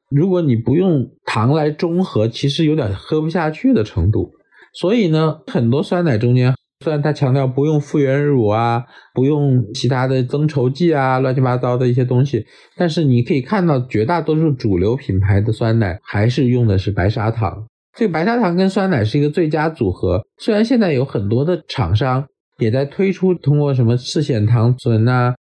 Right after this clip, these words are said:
木糖醇啊、三氯蔗糖啊这样的东西去替代的甜味剂，但是这一类无糖添加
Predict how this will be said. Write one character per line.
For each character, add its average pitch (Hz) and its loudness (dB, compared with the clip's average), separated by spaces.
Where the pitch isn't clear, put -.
木 175 2
糖 139 2
醇 123 2
啊、 131 2
三 147 0
氯 160 2
蔗 139 0
糖 123 0
啊 131 0
这 165 -2
样 143 2
的 120 2
东 139 -2
西 139 0
去 139 -4
替 214 0
代 139 0
的 110 0
甜 104 0
味 123 2
剂， 131 0
但 180 0
是 143 -2
这 247 0
一 165 2
类 180 0
无 135 2
糖 127 0
添 151 0
加 139 -2